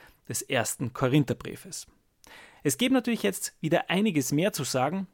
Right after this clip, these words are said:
Die Liste der Projekte und der Preise ist atemberaubend lang und wie immer werden wir die Vita bei uns auf der Homepage verlinken, aber Sie bemerken bereits jetzt: Frau Professorin Kreinecker ist eine ideale Gesprächspartnerin für uns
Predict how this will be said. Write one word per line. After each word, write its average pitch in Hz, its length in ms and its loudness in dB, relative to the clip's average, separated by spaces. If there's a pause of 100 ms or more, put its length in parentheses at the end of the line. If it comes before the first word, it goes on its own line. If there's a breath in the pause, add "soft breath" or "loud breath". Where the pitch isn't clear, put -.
(120)
Die 147 80 0
Liste 165 360 0
der 143 100 2
Projekte 135 640 2 (340 soft breath)
und - 220 -4
der 135 60 4
Preise 151 460 4
ist - 280 0
atemberaubend 143 720 4
lang 170 280 6 (600 loud breath)
und 151 380 -2
wie 165 160 0
immer 208 200 8
werden 165 240 8
wir 151 120 4
die 143 140 -2
Vita 190 260 2
bei 151 140 0
uns 160 120 0
auf 160 80 0
der 139 140 0
Homepage 190 280 2
verlinken, 170 560 0 (220)
aber 185 400 6
Sie 170 200 -4
bemerken 143 480 0
bereits 123 380 -4
jetzt: - 480 -4 (520 soft breath)
Frau 147 240 4
Professorin 156 520 2
Kreinecker 151 540 2
ist - 240 -6
eine 131 280 -2 (100)
ideale 139 480 4
Gesprächspartnerin 113 920 -4
für 113 160 0
uns 214 280 2